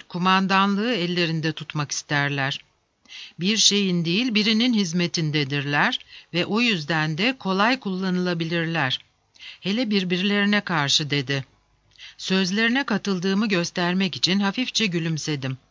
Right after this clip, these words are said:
Başka bir şey gelmedi elimden. Can dostu General Rodrigo de Aguilar'dan, Tanrı'nın sağından eksik olmasın aziz ruhu, bu yana yönetiminde hiç kimseye,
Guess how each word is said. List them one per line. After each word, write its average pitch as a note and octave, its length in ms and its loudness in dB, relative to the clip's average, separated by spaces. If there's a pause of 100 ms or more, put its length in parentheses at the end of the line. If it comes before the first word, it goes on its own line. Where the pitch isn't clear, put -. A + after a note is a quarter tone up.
(400)
Başka E3+ 380 0
bir D3+ 40 2
şey G#3+ 260 4
gelmedi D#3+ 500 2
elimden. C#3+ 600 -2 (760)
Can F#3+ 380 4
dostu E3 460 -2
General F#3 560 2
Rodrigo F3+ 800 -2
de E3+ 180 -2
Aguilar'dan, D#3 840 0 (640)
Tanrı'nın F#3 520 0
sağından F3+ 600 2
eksik E3+ 380 -6
olmasın E3+ 480 0
aziz C#3+ 400 -4
ruhu, C#3 500 -4 (760)
bu F#3+ 140 -2
yana F#3+ 320 2
yönetiminde F#3 840 0
hiç C4 200 0
kimseye, F3 680 -2